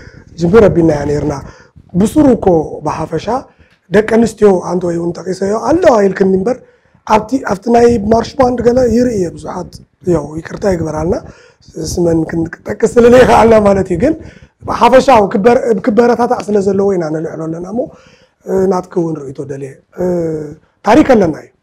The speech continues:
እ፣ እ፣ እንለተ መስቀል ነፍሳ ኣብ ገነት ትንበር። እ፣ ለተ መስቀል ናይ ፖሊስ ኦርኬስትራ ኣባል ናይ፣ ናይ ፖሊስ ትግራይ መስለኒ ተዘይተጋግየ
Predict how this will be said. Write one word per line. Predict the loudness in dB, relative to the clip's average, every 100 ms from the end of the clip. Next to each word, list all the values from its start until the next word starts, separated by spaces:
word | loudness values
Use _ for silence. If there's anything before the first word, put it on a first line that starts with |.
| _ _ _ _ -6
እ፣ | -2 0 0 -2 -6 -10 -12 -14 -18 _ _ _ _ _ _ -20
እ፣ | -14 -12 -12 -16 -18 -18 -20 _ _ _ -10
እንለተ | 0 2 2 -2 -4
መስቀል | -6 -10 -16 -14
ነፍሳ | -16 -16 -16
ኣብ | -16
ገነት | -16 -16 -18
ትንበር። | -20 -16 -14 -16 _ _ _ -20 _ -16
እ፣ | -12 -10 -10 -14 -16
ለተ | -14 -6
መስቀል | -6 -6 -8 -10 -12 _ _
ናይ | -12 -10 -12 -18 _ _ _ -20 -20 -18
ፖሊስ | -10 -10 -8
ኦርኬስትራ | -12 -12 -12 -12
ኣባል | -12 -12 -12
ናይ፣ | -12 -12
ናይ | -14 -14 -18 _ _ -20 _
ፖሊስ | -6 -6 -6
ትግራይ | -6 -6 -6
መስለኒ | -8 -12 -14 -14
ተዘይተጋግየ | -14 -14 -14 -12 -10 -10